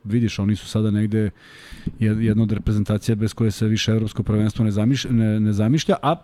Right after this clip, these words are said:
Holanđani to nisu uspeli, imaju mnogo drugih sportova u kojima su bolji, pa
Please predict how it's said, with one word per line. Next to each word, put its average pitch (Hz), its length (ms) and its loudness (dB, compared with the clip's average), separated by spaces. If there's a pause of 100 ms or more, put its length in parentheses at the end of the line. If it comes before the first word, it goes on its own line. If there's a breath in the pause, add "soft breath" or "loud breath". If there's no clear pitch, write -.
(540)
Holanđani 123 480 4
to 117 160 2
nisu 113 300 2
uspeli, 120 320 2
imaju 113 180 4
mnogo 107 240 2
drugih 101 280 0
sportova 107 400 0
u 98 40 0
kojima 98 280 -2
su - 140 -8
bolji, 107 320 0
pa 104 260 -2